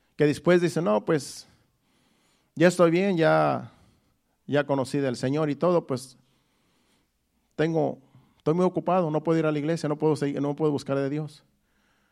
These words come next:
No puedo congregar porque estoy muy ocupado". A veces ese, este mismo trabajo viene a ser un dios.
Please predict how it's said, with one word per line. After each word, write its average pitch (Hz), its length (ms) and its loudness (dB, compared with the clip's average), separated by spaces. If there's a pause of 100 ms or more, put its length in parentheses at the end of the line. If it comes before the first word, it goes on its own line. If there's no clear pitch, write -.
(180)
No 147 140 2
puedo 160 220 6
congregar 143 480 0
porque 127 180 -8
estoy 135 140 -4
muy 139 120 0
ocupado". 135 520 -4 (380)
A 135 100 -2
veces 175 480 2
ese, 147 340 -4
este 143 220 -6
mismo 156 240 0
trabajo 151 360 -2 (100)
viene 139 200 0
a - 20 -4
ser 127 160 -4
un 131 120 -4
dios. 147 360 -6